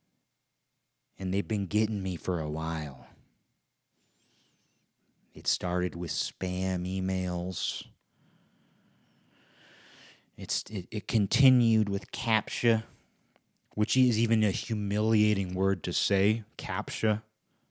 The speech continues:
Capture? Is that what it's supposed to be? captcha? captcha?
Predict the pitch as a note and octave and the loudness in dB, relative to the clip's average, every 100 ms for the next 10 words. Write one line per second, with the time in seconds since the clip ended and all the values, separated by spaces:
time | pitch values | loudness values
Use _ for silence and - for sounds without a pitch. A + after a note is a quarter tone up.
0 | _ - - G2+ - - D3 C#3+ - _ | _ -12 -4 -2 -2 4 4 4 -2 _
1 | _ _ _ _ _ _ _ _ _ - | _ _ _ _ _ _ _ _ _ -14
2 | F2+ G#2+ G#2+ G#2+ - A2 - G2+ A2 - | 0 2 4 2 2 0 2 0 0 0
3 | - G#2 G#2+ - - C3+ C3+ - _ - | -8 -2 -2 -2 0 0 0 -10 _ -6
4 | A2+ A2+ - - - - C3 | -2 -2 -4 -16 0 2 4